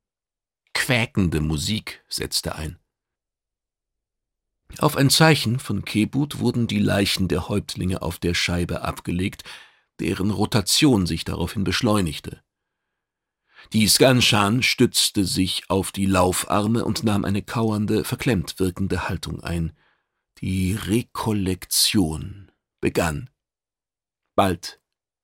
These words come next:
kam der ideale Zeitpunkt zum Angriff. Es fehlte lediglich Atlan. Wo steckte der Schuft? Wie aufs Stichwort signalisierte das Armband durch leichtes Vibrieren, dass eine der Sonden fündig geworden war.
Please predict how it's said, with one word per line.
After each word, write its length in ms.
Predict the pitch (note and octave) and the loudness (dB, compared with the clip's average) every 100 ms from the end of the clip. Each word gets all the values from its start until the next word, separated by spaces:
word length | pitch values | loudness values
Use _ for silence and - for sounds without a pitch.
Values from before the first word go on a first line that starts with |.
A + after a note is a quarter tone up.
| _ _ - | _ _ -8
kam 260 | - A2 | -6 -2
der 180 | G2+ - | -2 0
ideale 380 | A#2 E2+ F2+ E2+ | 2 2 2 0
Zeitpunkt 560 | - E2 - D#2+ D#2+ | 0 -2 -4 -8 -4
zum 160 | - D2+ | -4 -2
Angriff. 480 | E2 - F2 - - _ _ _ _ _ _ _ _ _ _ _ - - - | -4 -4 -8 -10 -16 _ _ _ _ _ _ _ _ _ _ _ -20 -18 -6
Es 160 | - | -4
fehlte 380 | - D#3 G3 F3+ | 2 2 2 -2
lediglich 640 | G2 C3+ G3 - F3 - | -2 0 -2 -2 -4 -4
Atlan. 480 | - - F2+ D2+ D#2 _ _ _ _ - - | -8 -8 -6 -8 -12 _ _ _ _ -16 -8
Wo 100 | E3 | -4
steckte 540 | - - E4+ - - | -2 -2 -4 -6 -6
der 160 | - - | -4 -2
Schuft? 360 | - - - - _ _ _ _ _ _ _ _ _ _ _ | -2 -4 -12 -16 _ _ _ _ _ _ _ _ _ _ _
Wie 160 | F3 - | 4 6
aufs 160 | G3 | 6
Stichwort 840 | - - F#3 - D2 D2+ F#2+ - - | 4 4 2 2 -2 -2 -2 -6 -6
signalisierte 760 | G#2 A#2+ A2+ G#2 G2 A#2+ C#3+ - | -2 0 2 4 4 4 2 0
das 160 | - | -2
Armband 560 | - G2 A#2 F#2+ B2 - | 0 0 2 0 -2 -4
durch 180 | F#2 - | -4 -2
leichtes 360 | F#2 - - | -4 -6 -4
Vibrieren, 560 | G#2+ - A2+ G#2 A2 A2+ | -4 0 2 2 4 2
dass 200 | F#2+ - | 2 2
eine 260 | A2 A#2 | 2 2
der 140 | A2+ A2 | 4 4
Sonden 480 | F#2 F#2 - G2+ G2+ | 4 4 2 -2 0
fündig 400 | - D#2+ - - | 0 -2 -2 -8
geworden 400 | - A1+ - - | -8 -10 -8 -6
war. 240 | B1 | -6